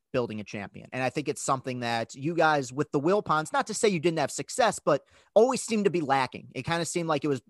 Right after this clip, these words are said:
l-, pulling teeth at points, where you felt like you were one or two big moves away and, you know, never w-, were able to get over the top, never able to capitalize on maybe a great rotation or a generational player like David Wright. That's the frustration we're dealing with, with the Tigers right now, where it's like, when are they gonna spend? But I guess just in general, what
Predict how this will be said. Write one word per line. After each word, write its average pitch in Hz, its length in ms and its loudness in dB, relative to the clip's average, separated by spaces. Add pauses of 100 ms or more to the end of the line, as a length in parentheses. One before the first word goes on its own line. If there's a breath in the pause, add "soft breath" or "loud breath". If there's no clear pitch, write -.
l-, 151 100 -2
pulling 151 280 -2
teeth 127 300 -8
at - 100 -14
points, - 320 -16
where 120 100 -6
you 123 120 -8
felt 147 180 0
like 131 140 -4
you 139 80 0
were 127 60 -2
one 151 280 -2
or 170 80 0
two 175 220 0
big 156 240 4
moves 156 260 2
away 127 540 2 (380 soft breath)
and, 135 440 -2
you 147 180 -4
know, 147 80 -2
never 147 300 0
w-, 143 180 -2
were 143 140 0
able 139 200 2
to 127 60 -4
get 131 100 2
over 127 160 0
the 110 80 -6
top, 120 200 -2
never 139 200 0
able 143 220 -2
to 123 80 -8
capitalize 123 800 0
on 117 180 -6
maybe 120 380 -6 (180 soft breath)
a 143 60 -2
great 147 260 0
rotation 131 720 -2
or 110 80 -2
a 110 40 -6
generational 131 540 -4
player 127 320 2
like 113 180 -2
David 123 300 -2
Wright. 117 460 0
That's 143 360 -4
the 139 100 -4
frustration 151 640 -2
we're 135 80 -2
dealing 135 260 -2
with, 135 220 0
with 127 160 -6
the 98 60 -12
Tigers 135 520 0
right 117 200 -2
now, 110 180 -4
where 110 100 -4
it's 107 80 -10
like, 113 120 -8
when 120 160 -4
are 139 80 -2
they 127 80 -2
gonna 123 180 -6
spend? 127 420 -6
But 143 80 -4
I 180 60 -2
guess 214 160 -4
just 202 220 -8
in 151 80 -4
general, 143 320 -4
what 185 200 0